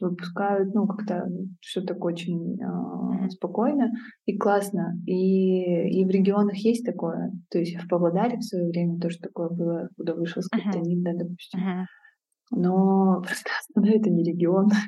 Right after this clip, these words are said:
Speaker 1: Для меня непонятно, <laughs> почему это, это так.
Speaker 2: А, опять же, может быть, менталитет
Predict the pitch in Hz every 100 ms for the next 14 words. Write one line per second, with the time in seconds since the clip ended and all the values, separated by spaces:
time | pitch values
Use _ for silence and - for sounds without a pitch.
0 | - 269 254 247 247 247 240 226 220 233
1 | 220 190 208 214 233 220 214 180 175 165
2 | 160 160 - - 156 170 - 269 262 -
3 | - 226 294 277 214 226 208 196 - 202
4 | 196 202 - 294